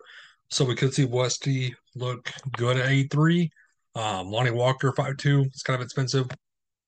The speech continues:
Dennis Schroeder saw twenty-three minutes last game. I don't really trust that still. And then let's go to the Phoenix side. Wrap this slate up. No Chris Paul. S-, I must say Chris Paul should be out. Yeah.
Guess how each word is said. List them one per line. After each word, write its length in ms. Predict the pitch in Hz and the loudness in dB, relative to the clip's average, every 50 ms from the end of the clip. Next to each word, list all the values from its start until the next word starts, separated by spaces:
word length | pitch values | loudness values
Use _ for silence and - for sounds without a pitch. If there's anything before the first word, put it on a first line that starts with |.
| _ _ _ _ _ _ _ _ _ | _ _ _ _ _ _ _ _ _
Dennis 200 | 135 135 139 139 | 0 2 2 2
Schroeder 500 | - - 139 127 123 123 135 139 135 135 - - _ _ _ _ _ _ _ | 4 2 2 2 2 0 0 0 -2 -4 -8 -20 _ _ _ _ _ _ _
saw 160 | - 127 113 | -10 -10 -6
twenty-three 320 | - 139 135 131 139 139 | -2 -2 -2 0 0 0
minutes 240 | 135 139 139 127 - | 0 0 0 -2 -2
last 240 | 135 123 131 127 - | -4 -4 -4 -4 -4
game. 320 | 143 135 135 135 131 127 117 - - - | -4 -2 -2 -2 -2 -4 -8 -12 -14 -12
I 60 | 120 | -10
don't 120 | 117 120 | -10 -10
really 160 | 120 117 117 110 | -10 -10 -8 -6
trust 240 | - 135 120 - | -6 -6 -4 -4
that 120 | - 120 110 | -6 -6 -8
still. 380 | - - 131 123 120 117 - _ _ _ _ _ _ _ _ _ _ | -6 -4 -2 -2 -2 -4 -6 _ _ _ _ _ _ _ _ _ _
And 260 | - 113 113 110 107 104 | -10 -8 -8 -8 -6 -4
then 360 | 110 110 110 110 113 110 110 | -4 -2 -2 -2 -2 -2 -4
let's 160 | 110 107 - | -6 -6 -4
go 100 | - 127 | -4 -4
to 100 | 113 107 | -4 -6
the 60 | 101 | -4
Phoenix 380 | - 139 139 147 139 139 - - | -2 0 2 2 2 0 0 2
side. 400 | 151 143 143 143 143 135 135 - - _ _ _ _ _ _ _ | 4 4 4 4 4 2 -2 -6 -12 _ _ _ _ _ _ _
Wrap 140 | - 113 - | -8 -6 -6
this 180 | - 123 - - | -6 -6 -6 -4
slate 180 | - 117 113 | -4 -2 -2
up. 220 | 113 113 117 - - _ - | -2 -2 -4 -4 -8 _ -4
No 140 | 135 131 | -2 0
Chris 220 | 135 - 147 139 - | 2 2 0 0 2
Paul. 340 | - 147 143 139 135 135 - - - - - _ _ _ _ _ - | 2 4 4 4 2 0 -4 -10 -20 -20 -20 _ _ _ _ _ -4
S-, 640 | - - - - - - - - - - - - - - | -2 0 0 0 0 -2 -2 -4 -4 -4 -6 -8 -10 -12
I 60 | - | -10
must 180 | - 123 117 - | -6 -6 -4 -4
say 80 | - | -6
Chris 220 | 104 - - 143 - | -4 -2 -2 -2 0
Paul 160 | - 147 120 | 0 -2 0
should 420 | - - - - - - 147 139 | 0 -2 -2 -2 -2 0 0 0
be 220 | 120 123 117 110 - - - - | 0 -4 -8 -10 -12 -12 -12 -10
out. 400 | 104 104 107 - _ - - - - | -10 -10 -10 -10 _ -8 -6 0 2
Yeah. 180 | 147 120 95 | 2 2 2